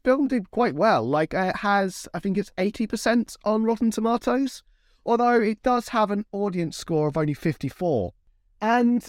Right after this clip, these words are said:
on I M D B, it has a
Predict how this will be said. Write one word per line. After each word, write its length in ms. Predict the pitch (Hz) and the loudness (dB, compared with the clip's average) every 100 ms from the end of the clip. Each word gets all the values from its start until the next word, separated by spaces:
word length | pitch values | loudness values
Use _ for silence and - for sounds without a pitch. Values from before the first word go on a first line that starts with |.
| - | -4
on 600 | 254 262 254 247 247 233 - _ _ - | -2 0 0 2 2 0 -4 _ _ -2
I 200 | 214 208 | 0 0
M 120 | 190 | -4
D 120 | 190 | -4
B, 340 | 190 190 190 | -2 0 0
it 180 | 185 165 | 0 -2
has 480 | 165 170 175 160 - - | -2 0 -2 -4 -12 -6
a 640 | 160 156 160 151 151 151 | -4 -2 -2 -2 -2 -6